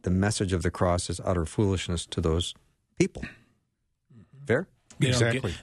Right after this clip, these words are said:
Speaker 2: they don't get it till the Holy Spirit opens their eyes.
Speaker 1: Mm-hmm.
Speaker 2: And so I shouldn't expect them to. I, I do. <laughs> I get angry about this stuff. But we get, the world will always be the world. The
Speaker 1: Mm-hmm.
Speaker 2: world's still the same.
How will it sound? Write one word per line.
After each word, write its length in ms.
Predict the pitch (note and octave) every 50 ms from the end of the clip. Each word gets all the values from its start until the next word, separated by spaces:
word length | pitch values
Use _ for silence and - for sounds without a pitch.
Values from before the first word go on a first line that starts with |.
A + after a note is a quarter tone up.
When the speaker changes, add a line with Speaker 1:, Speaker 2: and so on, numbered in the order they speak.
| -
Speaker 2:
they 120 | - C3+ C#3
don't 240 | C#3+ D3 D#3 C#3 B2+
get 180 | C#3 B2+ B2
it 160 | B2 A#2+ A#2
till 160 | - - A2 G2+
the 100 | G#2 G2
Holy 300 | - B2+ A#2 A2 G#2 G2+
Spirit 340 | - - - G2 G2 F#2
opens 320 | F#2 F#2 - G2 F#2+ F2+ F#2
their 180 | F2+ F2+ F#2
eyes. 380 | E2+ E2 F#2 F#2 - - - - -
Speaker 1:
Mm-hmm. 260 | F#2+ F#2 G2 G2 A2+ - - _ _ _ _
Speaker 2:
And 80 | A2 G#2+
so 180 | - C3 A#2+ A#2
I 120 | A#2+ B2
shouldn't 360 | A#2 - - B2 A#2 A2 A2+
expect 540 | A2+ F#2+ - - - - A2 G#2 - - -
them 180 | G#2 G2+ G2+ G2+
to. 240 | - A#2 G#2+ A2 A#2
I, 160 | A2 G2+ G#2 G2+ -
I 100 | A2 F#2+
do. 300 | F2+ A2 G#2 G2 G2 G2 - - -
<laughs> 140 | - - -
I 100 | - A2
get 160 | A2+ A2+ A2+ G#2+
angry 280 | G#2+ A2 A2 A2 G#2
about 240 | G2+ G2 G2+ G2 G2
this 160 | - G#2 G2+ -
stuff. 240 | - A#2 G#2+ G#2 - - - - - - - -
But 280 | A#2 A#2+ A#2 A#2 A#2 A#2
we 160 | B2 B2 A#2 A#2
get, 220 | A#2 C#3+ - -
the 100 | A#2+ A2+
world 300 | G#2+ A#2 A#2 A#2 B2 A2
will 160 | A2 A2+ A2+
always 340 | A2 G#2+ G#2+ A2 A#2 A2 G#2+
be 160 | G#2+ - A2 A2
the 100 | G#2+ G#2+
world. 440 | G2 G2 F#2+ F2+ F2 F2+ F#2 - - - _ _ _
The 120 | - - C3
Speaker 1:
Mm-hmm. 100 | C3 C3+
Speaker 2:
world's 280 | D3 D3+ D3 C#3+ C3+ -
still 260 | - - D3+ D3 C#3+
the 120 | C#3 C#3+
same. 460 | C3+ - C#3 B2+ B2+ B2 A#2+ G#2 F2